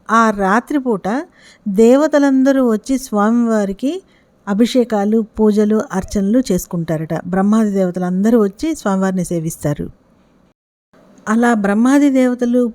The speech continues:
పూజించేసుకొని వెళ్ళినటువంటి స్వామివారిని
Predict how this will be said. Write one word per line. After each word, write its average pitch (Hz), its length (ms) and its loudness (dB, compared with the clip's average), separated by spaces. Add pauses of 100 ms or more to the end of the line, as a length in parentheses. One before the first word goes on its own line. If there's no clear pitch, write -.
పూజించేసుకొని 220 1300 -2
వెళ్ళినటువంటి 196 1120 -2 (300)
స్వామివారిని 226 840 0